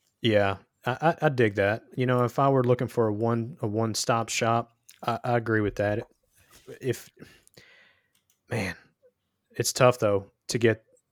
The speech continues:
the, uh, desired color if you're wanting to go super, super dark. But again, I have no experience with Rubio. If it were me, I would probably put down a stain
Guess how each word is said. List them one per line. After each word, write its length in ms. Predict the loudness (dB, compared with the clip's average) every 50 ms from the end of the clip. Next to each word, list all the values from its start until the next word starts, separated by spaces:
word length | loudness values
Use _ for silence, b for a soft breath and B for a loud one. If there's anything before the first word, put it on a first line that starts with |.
| _ _ _ -2
the, 220 | -2 0 0 -2
uh, 40 | -4
desired 560 | -6 -6 -4 -2 0 2 2 2 2 0 -2
color 320 | -4 -2 0 2 2 0 0
if 120 | -2 -2
you're 80 | 0 0
wanting 240 | 2 0 0 -2 -2
to 60 | -2
go 140 | -2 -2 -2
super, 340 | -2 -4 -4 -4 -4 -6
super 280 | -6 -6 -6 -6 -6 -4
dark. 240 | -2 -2 -2 -2 -2
But 100 | -4 -2
again, 200 | 0 0 0 2
I 100 | 0 0
have 140 | 0 0 -2
no 280 | -4 -6 -6 -6 -8 -10 -12
experience 400 | -14 -12 -6 -6 -4 -4 -6 -8
with 120 | -10 -6 -4
Rubio. 440 | -4 -2 0 0 0 0 0 -2 b b b b b b b b
If 160 | -14 0 2 2
it 100 | 4 4
were 80 | 2 2
me, 220 | 2 4 4 4
I 80 | 4 4
would 140 | 4 2
probably 400 | 2 2 2 2 2 0 -2 -4
put 200 | 0 0 0 0
down 180 | 0 -2 -2 -2
a 40 | -4
stain 520 | -6 -4 -4 -2 -2 -2 -4 -4 -8 -10